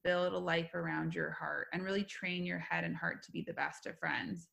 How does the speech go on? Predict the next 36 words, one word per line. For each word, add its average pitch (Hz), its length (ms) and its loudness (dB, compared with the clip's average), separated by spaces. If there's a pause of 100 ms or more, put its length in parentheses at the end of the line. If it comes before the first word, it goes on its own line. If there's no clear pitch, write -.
(340)
You 214 140 6
know, 208 240 6
even 247 320 6
Jesus 190 440 4
had 170 260 4
twelve 165 360 2
disciples. 170 640 0
We 208 200 4
need 208 580 8
support, - 800 0
and 196 140 4 (120)
all 233 280 6
of 208 160 0
the 170 220 0 (220)
books 226 520 4 (100)
and 165 440 2 (380)
all 208 420 6
<laughs> 185 100 2
of 175 160 6
the - 140 0
online 165 400 4
courses 220 640 4
and 196 180 0
all 233 280 8
of 240 160 2
those 208 260 4
things 220 300 4
are, 180 260 6 (300)
are 202 180 10
wonderful, 240 480 8
but 190 180 2
oftentimes 233 560 4
can 214 140 6
just 196 220 2
be 196 100 2
more 185 260 0